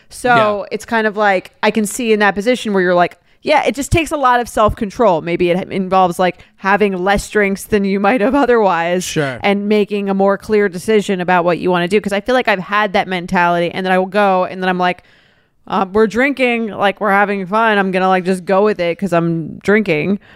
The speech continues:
Speaker 1: Um,
Speaker 2: Yeah.
Speaker 1: and then you kind of feel like you put yourself in a box. Um, but I agree. I think if you can do it,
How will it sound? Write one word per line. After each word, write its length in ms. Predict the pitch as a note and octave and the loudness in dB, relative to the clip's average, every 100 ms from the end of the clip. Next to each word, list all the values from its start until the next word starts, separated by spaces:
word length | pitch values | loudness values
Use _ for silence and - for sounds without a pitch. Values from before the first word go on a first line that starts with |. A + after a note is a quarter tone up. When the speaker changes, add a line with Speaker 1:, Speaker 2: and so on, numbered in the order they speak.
| - - - | -20 -20 -12
Speaker 1:
Um, 200 | F4 F#3 D#3+ | -2 2 2
Speaker 2:
Yeah. 280 | C#3 D3+ - - _ _ | 0 -6 -12 -20 _ _
Speaker 1:
and 160 | G#3+ G#3+ | 0 0
then 160 | G#3 | 2
you 80 | G#3+ | 0
kind 240 | G#3 A3 | 2 0
of 60 | G3 | 0
feel 160 | G#3+ G3 | 2 2
like 160 | F#3 | 0
you 80 | F#3+ | -2
put 200 | - A3+ | -2 0
yourself 440 | F#3+ F#3 - F3 F3 | -2 -2 0 0 0
in 80 | |
a 80 | D#3+ | -6
box. 840 | E3 A#3 G#3 F3+ F3+ - - - - _ _ _ _ _ _ | -4 2 4 2 -2 -12 -12 -14 -18 _ _ _ _ _ _
Um, 600 | - F#3+ F3 D3 D3 F#3 - _ _ _ | 0 2 2 -2 -8 -12 -16 _ _ _
but 260 | A#3 G#3+ - | 0 0 0
I 120 | C#4 | 0
agree. 220 | E4 E4 | 0 0
I 60 | A3+ | 0
think 140 | C#4 | 0
if 80 | B3+ | -2
you 80 | A#3 | -2
can 180 | B3 G#3 | 0 -2
do 260 | A3 G#3+ | 0 2
it, 340 | G#3 F#3+ - | 4 0 -2